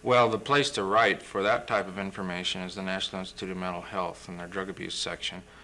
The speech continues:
We have literature at our clinic, uh, that's a little bit more sophisticated, but I think you can get the simple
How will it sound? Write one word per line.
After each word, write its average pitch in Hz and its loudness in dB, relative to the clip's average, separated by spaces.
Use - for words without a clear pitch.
We 113 -2
have 107 2
literature 101 2
at 92 2
our 95 4
clinic, 95 -4
uh, 87 -4
that's 92 -8
a 113 -2
little 107 0
bit 92 -2
more 95 -4
sophisticated, 87 -4
but - -8
I 95 -6
think 104 -6
you 98 -2
can 95 -6
get 92 -4
the 85 -6
simple 104 2